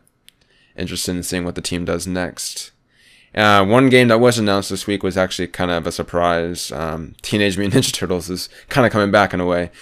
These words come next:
uh, with Shredder's Revenge. This was announced for P C and console.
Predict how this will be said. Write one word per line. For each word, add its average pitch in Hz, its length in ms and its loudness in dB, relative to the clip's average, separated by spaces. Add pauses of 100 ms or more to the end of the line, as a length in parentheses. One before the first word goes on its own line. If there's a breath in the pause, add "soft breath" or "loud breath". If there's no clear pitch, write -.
(220 loud breath)
uh, - 60 -6
with 87 120 -2
Shredder's 95 340 2
Revenge. 92 420 0
This 92 180 -4
was 92 100 -4
announced 87 280 -6
for - 80 -10
P - 160 -10
C 85 160 -8
and 87 100 -6
console. 90 520 -4